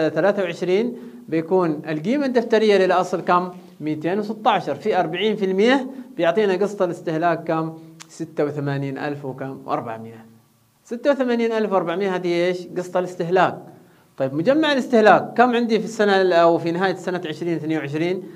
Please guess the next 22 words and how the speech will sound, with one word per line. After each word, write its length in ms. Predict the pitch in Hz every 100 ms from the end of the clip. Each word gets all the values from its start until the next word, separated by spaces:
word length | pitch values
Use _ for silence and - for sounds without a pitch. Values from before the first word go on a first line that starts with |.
| - -
سبعمية 540 | - 202 208 196 196
وأربعة 260 | 196 202 202
وثمانين، 440 | 208 214 208 165
زائدًا 640 | 143 180 196 220 214 214
قسط 240 | 196 185 190
الاستهلاك 640 | 180 180 175 165 185 185
في 220 | 185 170
إيش؟ 140 | 180 180 -
في 140 | 156
نهاية 340 | 156 151 170 196
سنة 280 | 196 180 185
ثلاثة 340 | 185 180 175
وعشرين. 440 | 156 151 156 127 - - - -
طلع 140 | 165
عندي 180 | 160 170
ستة 220 | 180 202
وثمانين 400 | 202 185 185 180
ألف 200 | 185 165
وأربعمية. 500 | 165 156 143 139 120 - - - -
بيكون 240 | 143 160
م-، 120 | 151
المجموع، 1120 | 156 151 147 143 139 135 135 139 139 185 208